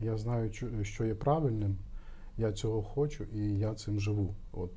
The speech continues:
І тоді людина буде цнотлива, е, переживати своє життя в цнотливості. Е, е,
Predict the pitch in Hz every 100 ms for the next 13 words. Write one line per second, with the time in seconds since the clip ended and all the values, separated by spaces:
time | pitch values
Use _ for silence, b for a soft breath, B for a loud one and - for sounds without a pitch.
0 | - 107 104 107 107 117 107 107 104 101
1 | 98 - 101 104 95 92 B B B B
2 | B B - 104 101 98 104 101 104 101
3 | - 101 101 107 101 - 101 98 92 90
4 | - - 92 92 98 101 98 95 B B
5 | B B B B B - - - - -
6 | - - - - - - 104 101